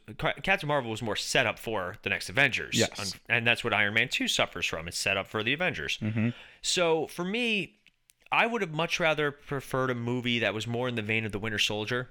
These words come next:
Speaker 1: with some sort of conspiracy and some
Speaker 2: Yeah.
Speaker 1: sort of, like, spy thriller. And s-, they went, they went generic Marvel action movie with this.
Speaker 2: Yeah.
Speaker 1: Which is fine. Like, we still, we still sat in the theater. We enjoyed ourselves.
Speaker 2: Yeah,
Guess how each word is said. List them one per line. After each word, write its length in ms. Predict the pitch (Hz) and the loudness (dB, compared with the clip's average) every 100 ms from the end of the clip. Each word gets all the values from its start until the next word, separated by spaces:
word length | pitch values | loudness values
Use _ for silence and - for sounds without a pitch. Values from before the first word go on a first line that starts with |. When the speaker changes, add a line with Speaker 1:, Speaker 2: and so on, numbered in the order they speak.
| - | -8
Speaker 1:
with 100 | - | -4
some 140 | 117 | -2
sort 140 | 113 104 | -2 -2
of 60 | |
conspiracy 720 | 107 - - 180 160 - 147 | -4 -2 2 2 2 0 0
and 140 | 104 107 | 2 4
some 100 | 104 | 6
Speaker 2:
Yeah. 140 | 92 | 6
Speaker 1:
sort 140 | 87 | 4
of, 200 | 98 95 | 2 -2
like, 180 | 98 87 | -2 -2
spy 360 | - - 160 165 | -2 0 0 0
thriller. 600 | - 151 147 143 139 131 - - - _ - _ _ _ | -2 -2 0 0 -2 -4 -12 -20 -20 _ -20 _ _ _
And 140 | 139 135 | -4 -4
s-, 160 | - - | -8 -12
they 200 | 160 147 | 0 0
went, 240 | 160 214 - - 143 | 2 0 0 -6 0
they 140 | 156 | 2
went 200 | 175 170 | 2 0
generic 540 | - 151 135 151 156 | 0 2 4 4 2
Marvel 380 | 135 127 131 135 | 2 2 2 2
action 380 | 107 117 - 143 | 0 2 0 0
movie 220 | 147 151 160 | 0 -2 -4
with 160 | 160 | -2
this. 340 | 175 196 - - - - - - | -2 -2 -4 -6 -14 -20 -20 -8
Speaker 2:
Yeah. 300 | 104 95 78 | -4 -2 -2
Speaker 1:
Which 240 | 139 233 269 | -2 0 2
is 120 | 240 | 0
fine. 260 | - 262 135 | -2 0 2
Like, 120 | 117 | 2
we 80 | 143 | 0
still, 320 | - 190 151 | 0 0 0
we 100 | 165 | -2
still 240 | - 285 262 | -4 -4 0
sat 220 | 190 208 | 0 0
in 60 | |
the 60 | 202 | 0
theater. 240 | 196 214 | -2 0
We 120 | 214 208 | 0 0
enjoyed 300 | 165 160 180 | 2 2 2
ourselves. 380 | 170 175 180 | 0 0 4
Speaker 2:
Yeah, 260 | 120 104 | 6 6